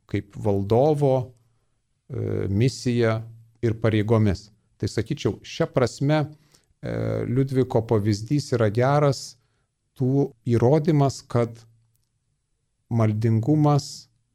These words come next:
ir šventumas nėra priešingi, nėra savaime priešingi tokiam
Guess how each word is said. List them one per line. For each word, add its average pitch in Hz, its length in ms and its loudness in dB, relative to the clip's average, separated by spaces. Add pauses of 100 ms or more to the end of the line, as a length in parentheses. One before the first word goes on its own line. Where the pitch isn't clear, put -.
(320)
ir 117 140 -2
šventumas 143 840 0 (880)
nėra 113 800 2
priešingi, 117 720 2
nėra 110 280 0
savaime 117 500 0
priešingi 117 720 -2 (380)
tokiam 120 480 -2